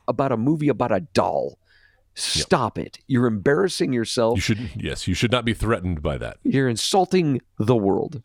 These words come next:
Speaker 1: So stop. Um,
Speaker 2: Thank you. Yes.
Speaker 1: my, uh, my obsession. I've, I've, I dove back into this recently. Uh, I don't know if you've seen this, Joel,
Speaker 2: Paper
Speaker 1: but the
Speaker 2: Mario.
Speaker 1: new, the Chris Pine, uh, Dungeons and Dragons movie.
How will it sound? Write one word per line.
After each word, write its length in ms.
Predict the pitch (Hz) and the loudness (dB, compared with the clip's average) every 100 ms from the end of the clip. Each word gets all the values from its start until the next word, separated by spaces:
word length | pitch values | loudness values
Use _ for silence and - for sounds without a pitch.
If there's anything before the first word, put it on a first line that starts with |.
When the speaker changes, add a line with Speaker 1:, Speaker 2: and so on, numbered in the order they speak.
| _ | _
Speaker 1:
So 180 | - 135 | -4 -2
stop. 340 | - - - _ - - - - | -2 -6 -6 _ -18 -18 -16 0
Um, 600 | 120 127 123 123 117 101 _ _ _ - | 4 4 4 2 0 -4 _ _ _ -6
Speaker 2:
Thank 200 | - 76 | -6 -6
you. 80 | - - | -12 -12
Yes. 160 | - 104 | -4 0
Speaker 1:
my, 300 | 110 127 151 | 2 4 4
uh, 200 | 135 123 | 6 4
my 240 | - 139 190 | 4 2 2
obsession. 640 | 160 110 - - - 73 - _ _ - - - - | 0 -2 -4 -2 -4 -6 -10 _ _ -20 -20 -20 -6
I've, 260 | 101 104 95 | -2 -2 -2
I've, 180 | 101 92 90 82 - | -4 -6 -8 -14 -4
I 80 | 107 | -2
dove 440 | 90 101 139 147 101 | 0 2 2 2 0
back 260 | 113 107 | 0 0
into 160 | 101 101 | 0 0
this 240 | 90 87 | -2 -2
recently. 640 | 95 92 - - 90 82 76 _ - - _ | 0 0 -2 -2 -2 -2 -6 _ -20 -20 _
Uh, 180 | 98 95 - | 0 0 2
I 80 | 185 | 2
don't 120 | 233 | 4
know 80 | 123 | 2
if 100 | - | 0
you've 160 | 95 | -4
seen 260 | - 98 98 | -2 -2 0
this, 160 | 95 | -2
Joel, 400 | - 107 98 95 - - | -2 0 2 0 -6 -2
Speaker 2:
Paper 220 | 107 92 | -2 2
Speaker 1:
but 160 | 92 82 | 2 4
the 60 | |
Speaker 2:
Mario. 160 | 123 156 | 4 2
Speaker 1:
new, 60 | |
the 140 | 139 - | 4 0
Chris 360 | - 175 170 | 2 2 2
Pine, 500 | - - 135 139 143 - - | -2 0 0 0 -2 -6 -4
uh, 240 | 98 92 | 0 0
Dungeons 500 | 90 82 113 120 113 | 0 0 0 0 -2
and 100 | 110 | -2
Dragons 480 | 90 92 90 101 95 | 0 0 0 -2 0
movie. 380 | 110 107 107 | 2 2 0